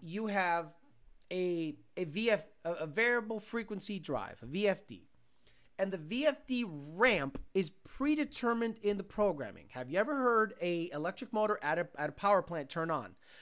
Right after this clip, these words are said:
Um, most have V F Ds. Some old ones still have an on-off switch,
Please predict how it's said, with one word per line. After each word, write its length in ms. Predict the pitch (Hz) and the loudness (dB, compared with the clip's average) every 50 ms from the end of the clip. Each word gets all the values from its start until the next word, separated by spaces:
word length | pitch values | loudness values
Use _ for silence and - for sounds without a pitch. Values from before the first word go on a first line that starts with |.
| - - - | -16 -6 -2
Um, 220 | 165 165 160 156 - - _ _ | -2 -2 -2 -4 -10 -16 _ _
most 380 | - 165 170 196 233 294 302 - | -8 -2 4 6 6 6 6 6
have 180 | 269 247 240 190 | 4 4 4 4
V 200 | 180 233 233 226 | 2 4 4 4
F 140 | 208 - | 4 2
Ds. 300 | - 202 160 131 104 92 - - 131 | 0 -2 -2 -2 -2 -6 -12 -18 -16
Some 340 | - - - 202 214 277 285 | -10 -4 2 2 2 4 4
old 240 | - 240 277 294 240 | 4 4 4 4 4
ones 200 | 269 269 247 - | 2 2 2 0
still 220 | - - 233 233 | 0 2 4 4
have 220 | 226 226 233 233 208 | 6 4 4 4 4
an 100 | 185 - - - | 2 2 4 6
on-off 420 | 175 214 226 220 208 196 202 - | 6 6 8 8 8 6 6 4
switch, 220 | - 170 151 - | 2 -4 -4 -4